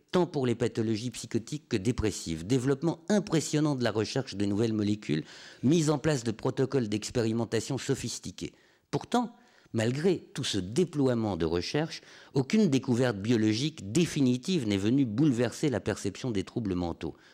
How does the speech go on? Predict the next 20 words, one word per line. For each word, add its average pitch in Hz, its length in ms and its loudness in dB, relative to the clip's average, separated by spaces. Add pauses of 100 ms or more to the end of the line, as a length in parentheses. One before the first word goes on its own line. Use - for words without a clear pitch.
(320)
Pour 120 140 2
l'instant, 117 480 0 (340)
aucun 190 360 4
nouvel 127 440 4
être, 104 440 -4
virus, 110 640 2
gène 104 480 0
ou 120 80 -4
concept - 680 -4 (380)
n'a 101 120 0
pu 147 180 -4
stabiliser 135 680 0
le 113 120 2
champ 139 240 -4
en 110 100 -4
mettant 101 300 -2
tous - 120 -6
les 117 80 0
chercheurs 107 420 -4
d'accord. 82 460 -4